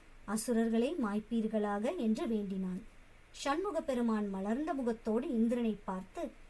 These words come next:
"நீ எனக்கு தந்த அரசை நான் உனக்கே திரும்பித் தந்தேன். அசுரர்களைப் பற்றி அஞ்ச வேண்டாம்" என்றார். இந்திரன் மீண்டும் அவரை பணிந்து, எம்பெருமானே, தங்களை எங்களுடைய தலைவராக ஏற்றுக்கொண்டுள்ளோம்.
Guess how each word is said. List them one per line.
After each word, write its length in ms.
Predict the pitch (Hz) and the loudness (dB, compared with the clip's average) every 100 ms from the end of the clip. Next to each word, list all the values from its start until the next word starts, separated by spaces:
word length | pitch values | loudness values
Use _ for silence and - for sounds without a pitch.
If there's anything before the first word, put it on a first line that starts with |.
| - - | -16 -8
"நீ 360 | 202 214 262 | 0 2 2
எனக்கு 380 | 262 262 254 269 | 0 -4 -4 -4
தந்த 260 | 277 311 427 | -2 -2 0
அரசை 460 | 277 240 233 240 | 0 0 -2 0
நான் 280 | 233 208 202 190 | 2 0 -2 -4
உனக்கே 460 | 196 214 294 339 - | -4 -4 -4 -4 -2
திரும்பித் 440 | 262 247 233 - | 0 0 0 -2
தந்தேன். 360 | 196 190 180 190 - - - - - - - | -4 -2 -2 -4 -10 -20 -20 -20 -20 -20 -6
அசுரர்களைப் 680 | 220 226 294 302 285 277 - | -2 0 2 2 2 0 0
பற்றி 300 | 277 - 392 | -4 -2 -2
அஞ்ச 320 | 226 226 240 | 2 4 4
வேண்டாம்" 480 | 233 233 226 262 381 | 4 4 2 2 2
என்றார். 480 | 226 202 190 214 - - - - | 2 2 -2 -4 -8 -12 -16 -6
இந்திரன் 580 | 208 226 262 285 240 190 | 2 4 4 2 0 0
மீண்டும் 420 | 196 214 240 392 | 2 4 4 2
அவரை 320 | 330 254 226 220 | 0 2 0 0
பணிந்து, 420 | 196 202 226 247 - - - | -2 0 0 -2 -8 -12 -2
எம்பெருமானே, 800 | 208 214 220 214 208 202 214 302 - - - | 2 4 4 4 2 2 0 -2 -10 -20 -8
தங்களை 460 | 233 220 226 226 214 | 0 4 6 4 4
எங்களுடைய 540 | 196 226 247 247 294 - | 2 2 2 0 -2 -4
தலைவராக 680 | 220 202 240 262 262 269 415 | -2 0 0 2 2 2 2
ஏற்றுக்கொண்டுள்ளோம். 920 | 302 240 254 233 208 202 190 190 185 | 0 0 -2 -4 -2 -2 -2 -2 -2